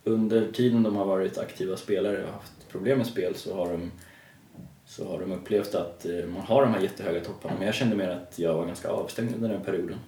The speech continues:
Nu så har jag mycket ångest ibland, liksom, men jag har också väldigt mycket högre toppar än jag hade innan.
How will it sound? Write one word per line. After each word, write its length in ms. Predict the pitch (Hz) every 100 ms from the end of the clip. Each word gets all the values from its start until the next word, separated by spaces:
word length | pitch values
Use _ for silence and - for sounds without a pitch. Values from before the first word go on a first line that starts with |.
| - _ -
Nu 520 | 101 104 120 113 - - - - - _
så 240 | - 101 98
har 160 | 92
jag 320 | 90 87 87
mycket 240 | 110 120 123
ångest 300 | 120 123 -
ibland, 320 | 117 113 117
liksom, 340 | 117 113 113 104
men 180 | 110 110
jag 160 | 107
har 240 | 101 101 95
också 400 | - 101 95 - - - - - - - 107
väldigt 420 | 117 104 101 -
mycket 200 | 110 98
högre 220 | 85 90
toppar 460 | 85 - - 104 98 - - -
än 160 | 107
jag 100 | 107
hade 220 | 110 98 117
innan. 200 | 95